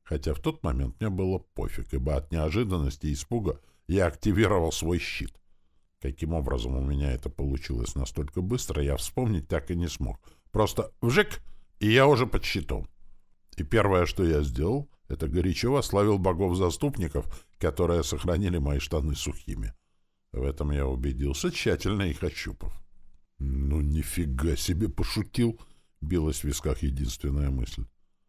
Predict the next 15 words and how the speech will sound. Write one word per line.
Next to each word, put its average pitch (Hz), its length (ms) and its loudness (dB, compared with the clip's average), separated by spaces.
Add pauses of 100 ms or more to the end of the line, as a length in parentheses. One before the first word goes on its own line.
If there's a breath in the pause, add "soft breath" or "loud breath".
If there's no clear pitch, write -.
(180)
Госпоже 101 540 2
Магессе 107 540 0
повезло 127 480 2
больше, 101 480 0
ну 180 200 2
и 220 60 4
или 110 260 6
меньше, 98 380 0
как 73 220 -2
знать. - 320 -6 (640)
Она 78 220 0
сидела 98 460 2
прямо 92 400 4
на 80 140 0
земле, 62 540 -2